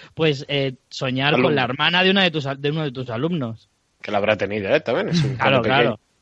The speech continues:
Speaker 2: Ha sido alumna.
Speaker 1: Claro. Y además <laughs> se la imagina más buena de lo que es en realidad.
Speaker 2: <laughs> Bueno.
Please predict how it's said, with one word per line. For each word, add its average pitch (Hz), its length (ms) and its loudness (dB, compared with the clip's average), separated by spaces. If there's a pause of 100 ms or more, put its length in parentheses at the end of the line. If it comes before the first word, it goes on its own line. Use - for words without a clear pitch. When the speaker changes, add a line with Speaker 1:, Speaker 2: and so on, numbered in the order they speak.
(320)
Speaker 2:
Ha 104 80 -6
sido 120 180 2
alumna. 98 400 -4 (720)
Speaker 1:
Claro. 123 400 -2 (1500)
Y 151 80 -2
además 143 340 4
<laughs> 147 140 0
se 226 120 2
la 175 80 2
imagina 160 380 2
más 175 260 4
buena 165 200 2
de 196 60 4
lo 143 100 2
que 131 80 0
es 160 100 2
en 180 80 2
realidad. 143 360 0
Speaker 2:
<laughs> - 40 -2 (1700)
Bueno. 113 160 -8